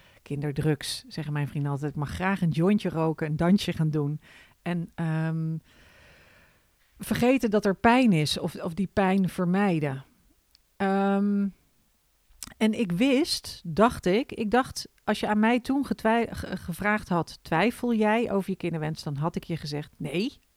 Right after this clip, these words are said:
nee, ik twijfel niet. Ik weet precies wat ik wil. Ik weet wat ik wens. Alleen, ik kan het niet krijgen. Ik he-, ik zit niet in de juiste omstandigheden.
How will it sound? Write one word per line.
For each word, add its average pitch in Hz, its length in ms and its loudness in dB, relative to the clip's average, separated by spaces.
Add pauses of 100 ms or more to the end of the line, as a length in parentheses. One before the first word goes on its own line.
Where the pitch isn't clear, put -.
(460)
nee, 170 460 4 (260)
ik - 140 -10
twijfel 147 360 -4
niet. 214 160 0
Ik 202 100 0
weet 143 240 -6
precies - 640 -4
wat 175 140 -4
ik - 100 -8
wil. 147 280 -2 (240)
Ik 185 160 -2
weet 180 480 2
wat 196 140 -4
ik 226 100 -4
wens. 156 760 0 (840)
Alleen, 185 600 2 (540)
ik - 100 -10
kan 160 140 0
het 143 120 -4
niet 143 100 -4
krijgen. 190 500 -2 (680)
Ik 180 140 -4
he-, 165 200 2
ik 175 100 -8
zit - 240 0
niet 180 180 2
in 165 120 -4
de 151 80 -2
juiste 143 360 -2
omstandigheden. 175 800 -2